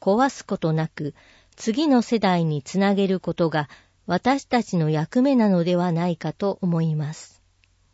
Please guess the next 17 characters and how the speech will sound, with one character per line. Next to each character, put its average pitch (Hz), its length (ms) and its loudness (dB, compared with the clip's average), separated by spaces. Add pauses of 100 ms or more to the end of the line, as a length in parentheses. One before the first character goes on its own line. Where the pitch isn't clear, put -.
(2000)
御 214 200 4
坊 311 260 4
山 302 320 2
遺 302 80 0
跡 240 440 -2
の 147 280 0
説 - 380 -2
明 285 180 4
板 262 240 4
の 240 220 2
写 214 180 -4
真 233 320 2
が 208 140 2
あ 190 60 2
り 185 140 0
ま 170 180 0
す。 - 240 -20